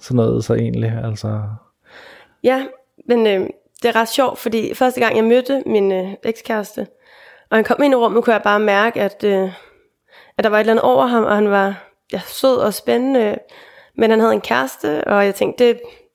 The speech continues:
Speaker 2: det er jo, hvad det er, så der, der skal jo ikke være andet, end" Jeg bare synes, han var en rigtig sød chef, og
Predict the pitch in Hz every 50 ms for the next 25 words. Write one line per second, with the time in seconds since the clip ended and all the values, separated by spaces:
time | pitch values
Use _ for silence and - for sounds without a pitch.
0 | _ - 226 196 175 - 180 185 226 233 233 220 214 214 208 - - - 175 180
1 | - 226 226 - - - - 214 202 185 220 208 202 208 208 202 - 202 202 220
2 | 240 240 - 196 190 190 185 - - - - - - - - _ _ _ _ _
3 | - 214 196 196 190 196 226 208 202 220 208 202 190 185 185 185 - 196 185 180
4 | 214 208 208 220 196 - - - - - - 254 269 - 240 - - - 226 -
5 | 101 196